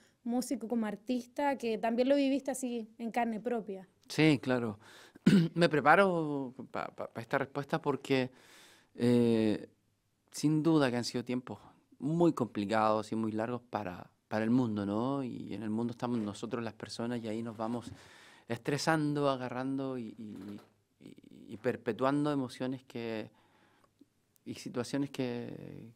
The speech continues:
Speaker 2: que nos hacen mal, ¿no? Y eso vamos transmitiéndolo en la casa, especialmente a los más chicos, a los más pequeños, por ahí me toca vivirlo. Y de hecho lo mío fue más íntimo, no fue en redes, fue directamente al WhatsApp, ¿no?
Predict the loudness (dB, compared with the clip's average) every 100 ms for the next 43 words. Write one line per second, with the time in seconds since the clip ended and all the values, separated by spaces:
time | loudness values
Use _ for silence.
0 | _ -10 -6 0 2 2 4 4 4 2
1 | -4 0 0 0 0 0 0 4 4 4
2 | 0 0 0 2 2 4 2 0 -2 -2
3 | 2 2 2 0 -4 -6 -8 -16 -20 -20
4 | -20 -20 -20 _ -12 -10 -4 0 2 0
5 | -2 -2 -2 -2 -4 -12 _ _ -14 -10
6 | -4 -4 -2 -4 -4 -2 0 0 -2 -6
7 | -12 -16 -10 -6 -4 -4 -4 -2 -2 -2
8 | -2 -4 -6 -6 -4 0 0 0 0 0
9 | 2 0 2 2 4 4 2 2 -2 -2
10 | -4 -4 -4 6 6 6 4 4 2 -2
11 | -20 -18 -6 -4 -4 -2 -2 -2 -4 -4
12 | -6 -4 -6 -6 -4 -2 -2